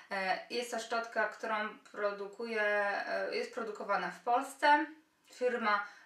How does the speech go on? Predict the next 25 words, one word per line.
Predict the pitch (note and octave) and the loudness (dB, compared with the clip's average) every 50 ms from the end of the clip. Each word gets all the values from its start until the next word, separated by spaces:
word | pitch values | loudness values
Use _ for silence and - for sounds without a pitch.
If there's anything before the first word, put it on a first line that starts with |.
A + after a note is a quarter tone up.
| - | -16
Gorgol. | G3 F#3 G#3 G3 F#3+ F#3+ F#3 F3 E3+ - - - - - _ _ _ _ - | -4 2 4 4 4 4 2 2 0 0 0 -4 -12 -18 _ _ _ _ -2
Płaciłam | - G3+ G3+ - A#3 A#3 A3+ A3+ | 0 0 2 4 6 6 6 6
za | A3 G#3+ G3+ G3+ | 6 2 0 0
nią | G#3 G3+ G3+ G3+ - - _ _ _ _ _ _ _ - | 0 0 -2 -2 -6 -10 _ _ _ _ _ _ _ -16
dziesięć | F#3 F#3 F#3+ G3 F#3 F3 | -14 -12 -10 -10 -10 -6
złotych, | F3+ F3 F3 F3 F#3+ F#3 F#3 F#3 - - - - - - _ - | -6 -6 -4 -2 -2 -2 -2 -4 -12 -20 -20 -20 -20 -20 _ -14
czyli | - G#3 G#3 G3+ G#3 G3+ G3+ G3+ G3+ | -10 -8 -6 -4 -4 -4 -4 -4 -4
naprawdę | F#3+ G3 G3 G#3+ A3 G#3+ G3+ | -4 -2 -2 -2 -4 -4 -4
to | G#3 | -6
nie | A3 A3 | -6 -6
jest | G#3+ G#3 G3+ | -6 -4 -6
duży | G#3+ G3+ G3+ | -6 -8 -8
wydatek. | F#3+ G3 F#3+ G3+ F#3+ G3 G3 - A3 A3+ A#3+ A#3+ - | -8 -4 0 2 2 2 4 4 4 4 4 4 0
Em, | - G#3 G3+ G3+ G3+ G3+ G3+ G3 G3 G3 G3 G3 F#3+ F#3 - - - - - - - - - - - - - - - _ - | 0 2 4 4 6 6 6 4 2 -2 -6 -8 -10 -12 -14 -14 -16 -16 -16 -18 -18 -20 -20 -20 -20 -20 -20 -20 -20 _ -10
zapewne | - A3+ A#3 A3+ - C4+ D4+ D#4+ D#4+ D4 | -4 -2 0 2 4 4 4 6 4 2
niektórzy | C4 A#3 A3+ - B3+ B3+ B3 A#3 | 2 0 -2 -4 -4 -4 -4 -4
z | G#3+ | 0
Was | G3+ A3 A3+ A3 - | 2 4 4 2 0
stwierdzą, | - - - A#3+ B3 C4 C4+ C4 A#3 | -6 -2 2 2 4 4 4 2 0
że | G#3 G3+ | 0 0
takie | - A3+ A3 - A#3+ | 0 0 0 0 -4
szczotki | - - - A#3 - - - C4+ C4 | -6 -4 -6 -6 -6 -6 -4 -2 0
niszczą | C#4+ D4+ D#4 D#4 - - - - F3 - | 2 2 2 2 -2 -4 -8 -8 -8 -8
włosy, | - - - - - B3+ C4 - F4+ - - - - - - - - - | -8 -10 -10 -6 -2 0 0 0 0 -2 -10 -16 -18 -18 -18 -18 -14 -10
e, | - G3+ F#3+ F#3+ F#3+ F#3 F#3+ - | -6 -4 -2 -2 -2 -2 -4 -6